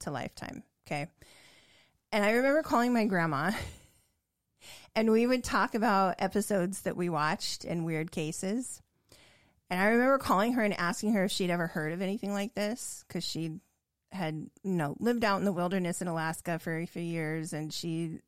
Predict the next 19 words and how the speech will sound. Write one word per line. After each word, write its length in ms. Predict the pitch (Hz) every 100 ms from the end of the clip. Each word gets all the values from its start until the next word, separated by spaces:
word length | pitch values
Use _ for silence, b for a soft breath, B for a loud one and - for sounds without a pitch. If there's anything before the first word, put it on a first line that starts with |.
| _
uh, 220 | 147 107 -
they 140 | 175
had 100 | 202
lived 200 | 208 208
up 120 | 165
here 220 | - 185 185
for 160 | -
a 80 | 147
little 180 | 156 151
while 240 | 156 139
when 140 | 147 143
Mom 280 | 139 170 160
was 120 | 143
born. 360 | - 135 139 - b b b b b b b b
So 120 | -
I 200 | 220 240
was 180 | 262 262
kinda 240 | - 247 247
like 360 | 208 196 185